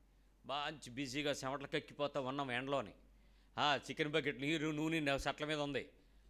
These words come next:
ఆయన అలా చూసి, "అదేంటి పాస్టర్ గారు మీరు ఎక్కడ?" అన్నాడు. "మరి ఆయన నిన్నటి నుంచి వాడేస్తున్నాడండి నిర్మా సబ్బులాగా. అసలు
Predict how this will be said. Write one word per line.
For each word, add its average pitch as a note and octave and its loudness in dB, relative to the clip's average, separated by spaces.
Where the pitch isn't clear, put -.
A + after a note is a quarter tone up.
ఆయన A#2+ -8
అలా C3 -4
చూసి, A#2+ -10
"అదేంటి C#3+ -4
పాస్టర్ C#3+ -12
గారు C3+ -6
మీరు B2+ -2
ఎక్కడ?" A#2+ -4
అన్నాడు. G2+ -6
"మరి C3+ 4
ఆయన C3+ 4
నిన్నటి C3 -4
నుంచి D3 -6
వాడేస్తున్నాడండి C3 2
నిర్మా A#2+ -2
సబ్బులాగా. A#2+ -2
అసలు - 4